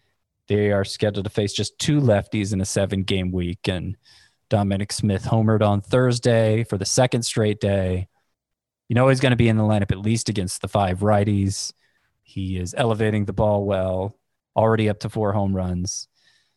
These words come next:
I think he's, you know, a, a decent sleeper for this upcoming week. Um,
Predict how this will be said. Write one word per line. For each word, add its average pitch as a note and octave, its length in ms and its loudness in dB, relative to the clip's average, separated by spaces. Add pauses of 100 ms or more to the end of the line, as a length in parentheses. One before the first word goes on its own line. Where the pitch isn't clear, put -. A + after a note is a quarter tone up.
(400)
I C#3 120 2
think D#3+ 220 0
he's, - 500 -4 (340)
you D#3 80 0
know, G#2 220 0 (140)
a, C#3+ 160 2 (100)
a F#3 100 6
decent F3 400 0
sleeper A#2+ 340 -2
for G#2 140 -6
this G2 220 -4
upcoming G2 480 -2
week. F2 340 -6 (1400)
Um, F#2 640 -4